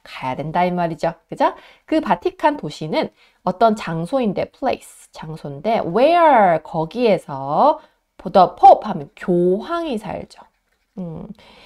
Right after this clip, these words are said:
교황이라는 게 어떤 사람이에요? 전 세계에 천주교라는 이 종교가 있어요. 하나님을 믿는 천-, 천주교라는 종교가 있는데 인간 계 중에서 그 천주교의 대왕,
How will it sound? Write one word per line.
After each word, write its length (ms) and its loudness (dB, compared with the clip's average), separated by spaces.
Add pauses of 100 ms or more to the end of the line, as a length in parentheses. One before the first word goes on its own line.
(280)
교황이라는 1300 0
게 460 -2
어떤 260 0
사람이에요? 640 -6 (300)
전 240 0
세계에 580 0
천주교라는 1080 0
이 400 -4
종교가 420 2
있어요. 400 -2 (380)
하나님을 480 -2
믿는 240 0
천-, 260 -4
천주교라는 720 -2
종교가 360 -4
있는데 440 -4 (540)
인간 1300 0 (220)
계 360 8
중에서 1000 2
그 380 -2
천주교의 580 0
대왕, 460 0